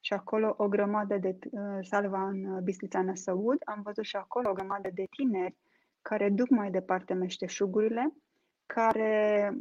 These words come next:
de sărbători, de mari sărbători, își îmbracă straiele populare și își, uh, exercită acest, uh, drept de a fi purtător de tradiție.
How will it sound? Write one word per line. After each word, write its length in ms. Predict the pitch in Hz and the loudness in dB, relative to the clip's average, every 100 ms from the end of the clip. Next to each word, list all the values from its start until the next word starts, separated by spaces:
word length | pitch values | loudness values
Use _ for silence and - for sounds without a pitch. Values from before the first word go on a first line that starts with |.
| - | -6
de 380 | - 220 185 202 190 | -6 -2 2 0 0
sărbători, 760 | - 202 190 202 196 233 226 196 | -2 0 2 0 2 2 2 0
de 80 | 180 | 0
mari 220 | 208 208 | 0 -2
sărbători, 760 | - 196 185 185 202 202 202 | -6 -4 -2 -2 0 2 2
își 300 | 196 185 - | -2 -2 -4
îmbracă 540 | 196 185 196 220 - 185 | -2 0 2 2 0 -4
straiele 540 | - - 202 202 190 | -4 0 4 4 4
populare 880 | 185 190 - 185 185 196 214 240 277 | 0 -2 -6 -6 -2 -2 -2 -2 0
și 300 | 277 - 196 190 190 190 - | -2 -6 -8 -8 -10 -14 -10
își, 400 | 196 - - 190 | -8 -6 -6 -2
uh, 160 | 185 190 | -2 -2
exercită 640 | 185 196 220 - 190 185 | 0 4 2 4 0 2
acest, 460 | 180 - - - 190 | -2 -2 -10 -4 0
uh, 960 | 180 _ _ _ _ _ _ - 185 | 0 _ _ _ _ _ _ -4 0
drept 640 | 185 202 247 269 _ - - | 6 8 8 6 _ -20 -20
de 340 | - 190 185 185 | -6 0 6 6
a 180 | 175 | 6
fi 300 | 175 - 226 - | 2 0 -2 -2
purtător 720 | 196 185 - 180 - 196 196 | -6 -4 -2 -2 0 0 2
de 180 | 185 175 | 0 -2
tradiție. 640 | 180 175 196 - - 370 | -2 -2 -2 -4 0 0